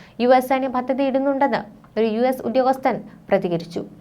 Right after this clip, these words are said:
ഇസ്രയേലിലെ സൈനിക നടപടിയിൽ നിന്ന് അമേരിക്ക അകന്നു നിൽക്കുവാൻ ശ്രമിക്കുമ്പോൾ ഇറാനിൽ വാഷിംഗ്ടണുമായി ഇസ്രയേൽ ഏകോപിപ്പിച്ചിട്ടുണ്ട് എന്നാണ് ഒരു ഇസ്രയേലി ഉദ്യോഗസ്ഥൻ പബ്ലിക് ബ്രോഡ്കാസ്റ്ററായ കാനിനോട്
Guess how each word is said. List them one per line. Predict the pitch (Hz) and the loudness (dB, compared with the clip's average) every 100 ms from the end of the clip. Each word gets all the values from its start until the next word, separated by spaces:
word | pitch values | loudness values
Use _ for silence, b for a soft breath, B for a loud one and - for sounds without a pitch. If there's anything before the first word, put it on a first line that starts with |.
| B B B | B B B
ഇസ്രയേലിലെ | 294 294 370 370 370 370 | -4 0 2 2 2 2
സൈനിക | 339 302 320 339 | 2 2 2 2
നടപടിയിൽ | 320 240 262 269 294 285 | 2 2 0 2 2 2
നിന്ന് | 269 | 2
അമേരിക്ക | 262 240 269 262 | 0 2 0 2
അകന്നു | 254 233 262 | 0 2 -2
നിൽക്കുവാൻ | 277 262 247 254 240 | 0 -2 0 0 0
ശ്രമിക്കുമ്പോൾ | 240 226 226 240 175 | -4 -4 -2 -2 -2
ഇറാനിൽ | 156 202 220 220 240 | -2 -2 0 -2 -2
വാഷിംഗ്ടണുമായി | 208 233 262 254 254 240 247 | 0 -2 -2 -2 -2 -2 -2
ഇസ്രയേൽ | 240 233 247 240 | -2 -2 -2 0
ഏകോപിപ്പിച്ചിട്ടുണ്ട് | 233 233 262 262 254 240 - 262 247 | 0 2 0 0 -6 -10 -6 -2 0
എന്നാണ് | 269 240 240 196 233 B B B 220 | 0 0 0 0 -2 B B B 0
ഒരു | 247 | 0
ഇസ്രയേലി | 247 262 262 262 | 2 4 4 4
ഉദ്യോഗസ്ഥൻ | 220 247 262 254 - | 2 0 0 0 -6
പബ്ലിക് | - 196 208 240 214 | -2 -2 -2 -4 -4
ബ്രോഡ്കാസ്റ്ററായ | 220 226 247 254 - 240 208 226 | -4 -2 -2 -4 -2 0 2 0
കാനിനോട് | 220 233 247 262 233 | -2 -4 -2 -2 -4